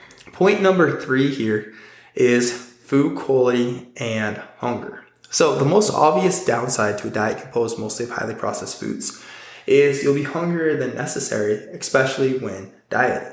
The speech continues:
So focusing on nutrient-dense whole foods allows you to get much more food volume per calorie,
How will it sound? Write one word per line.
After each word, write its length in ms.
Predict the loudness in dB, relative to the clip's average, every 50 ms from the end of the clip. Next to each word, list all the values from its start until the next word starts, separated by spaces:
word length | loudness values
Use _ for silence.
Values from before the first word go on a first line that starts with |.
| -18 -20 _ _ -20 -20 -20 -12 _ 2
So 180 | 2 4 4
focusing 480 | 4 4 4 4 4 4 2 2 4 4
on 140 | 4 2 2
nutrient-dense 560 | 0 0 0 0 -2 -2 0 -2 -2 -2 -2
whole 240 | -2 0 0 0 0
foods 360 | -2 -4 -4 -2 -2 -4 -4 -2
allows 280 | 0 0 2 2 2 0
you 60 | 0
to 60 | -2
get 160 | -2 -2 -2
much 200 | -4 -6 -6 -6
more 160 | -4 -4 -4
food 300 | -4 -4 -8 -8 -8 -8
volume 460 | -8 -8 -8 -6 -6 -6 -8 -8 -10 -14 -8
per 120 | -2 -2 -2
calorie, 520 | 2 2 0 0 0 -2 -4 -6 -6